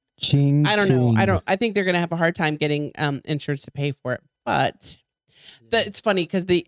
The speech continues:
Speaker 2: the way the story ends is the fire chief guy was like, "There are animal services that come out and we
Speaker 1: Mm.
Speaker 2: make recommenda-, and,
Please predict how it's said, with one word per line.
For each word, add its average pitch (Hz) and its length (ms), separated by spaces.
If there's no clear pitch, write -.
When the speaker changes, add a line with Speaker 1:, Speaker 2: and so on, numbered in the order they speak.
Speaker 2:
the 180 120
way 180 160
the 196 120
story 185 360
ends 143 340
is 156 140
the 151 140
fire 160 400
chief - 340
guy 135 160
was 143 140
like, 147 260
"There 190 200
are 339 80
animal 370 300
services 262 480
that 139 140
come 143 180
out 143 380
and 170 160
we 185 140
Speaker 1:
Mm. - 40
Speaker 2:
make 262 220
recommenda-, 233 500
and, 165 240